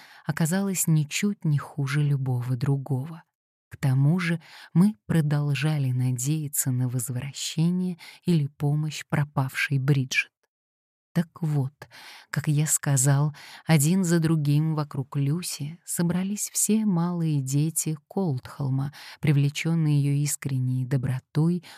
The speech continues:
улыбками и ласковой речью. Увы, спустя несколько дней они в смертельном ужасе бежали прочь. И мы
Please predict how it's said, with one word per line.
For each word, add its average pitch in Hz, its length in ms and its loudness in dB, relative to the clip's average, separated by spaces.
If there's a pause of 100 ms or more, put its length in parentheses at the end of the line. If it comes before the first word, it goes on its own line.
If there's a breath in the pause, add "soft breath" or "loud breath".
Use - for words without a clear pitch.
(120)
улыбками 143 880 0
и 151 60 0
ласковой 131 640 0
речью. - 460 -4 (880)
Увы, 139 480 4 (560 loud breath)
спустя 160 600 2
несколько 143 640 2
дней 147 420 4 (280 loud breath)
они 156 260 4
в - 40 -4
смертельном 165 1040 2
ужасе 165 540 -2
бежали 135 840 -2
прочь. - 560 -6 (480)
И 139 140 4
мы 139 360 4